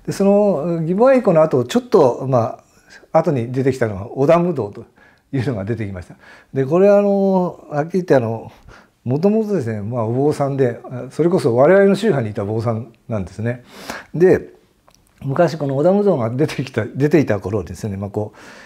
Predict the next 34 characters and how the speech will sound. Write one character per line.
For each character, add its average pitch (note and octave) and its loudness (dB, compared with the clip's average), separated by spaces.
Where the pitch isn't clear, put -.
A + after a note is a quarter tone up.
う、 A2+ -6
え G#2 -4
ー、 - -6
ま A2 -4
あ、 G#2 -8
こ G#2+ -10
う、 - -10
ま G2+ -6
あ、 - -10
こ G2+ -12
う、 G2+ -14
タ C#3 0
レ F#3+ 6
ン G#3 2
ト G3+ -2
の G3 2
女 F#3+ 0
の D3+ 0
子 A2+ -4
と G2 -4
ち - -8
ょ G#2 -2
っ - -8
と G#2 -6
知 - -4
り、 C3+ -2
知 - 0
り C#3 4
合 C#3+ 2
っ C3+ -4
て G#2+ -2
で - -6
す - -18
ね、 A2+ -4